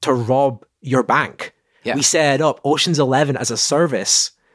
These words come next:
Speaker 1: So you go in, you get the money, and you walk it over to your new bank. That's an outside brain idea.
Speaker 2: It is exactly an outside brain idea.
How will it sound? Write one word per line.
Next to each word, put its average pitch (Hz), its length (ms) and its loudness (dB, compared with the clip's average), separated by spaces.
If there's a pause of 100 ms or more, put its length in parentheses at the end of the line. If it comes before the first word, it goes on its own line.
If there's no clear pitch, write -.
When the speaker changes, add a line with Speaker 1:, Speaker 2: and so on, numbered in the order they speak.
(340)
Speaker 1:
So 139 120 -4
you 170 100 4
go 160 180 2
in, 147 200 2
you 151 80 -2
get 175 180 0
the 147 60 0
money, 151 420 2
and 123 80 -4
you 180 80 2
walk 151 340 -2
it 160 100 0
over 139 400 -2 (120)
to 151 100 -6
your 123 120 0
new 135 160 -4
bank. 107 160 -6
That's 156 140 0
an 185 120 -2
outside 156 560 -2
brain 135 300 0
idea. 120 380 -4 (300)
Speaker 2:
It 101 160 -10
is 104 320 -4
exactly 98 440 -6
an 87 80 -2
outside 85 260 -4
brain 78 220 -4
idea. 65 260 -4